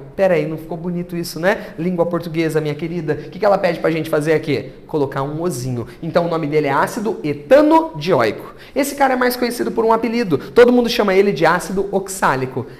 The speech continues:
Alguém lembra desse cara aqui? Eu comentei numa aula sobre K P S.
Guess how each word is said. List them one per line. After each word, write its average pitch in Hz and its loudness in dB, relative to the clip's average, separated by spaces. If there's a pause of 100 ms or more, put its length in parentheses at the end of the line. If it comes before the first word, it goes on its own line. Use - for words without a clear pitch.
Alguém 381 2
lembra 185 4
desse 143 -4
cara 143 -6
aqui? 165 -10
Eu 180 -6
comentei 202 -4
numa 247 -4
aula 185 2
sobre - -4
K - -6
P 233 -6
S. - -8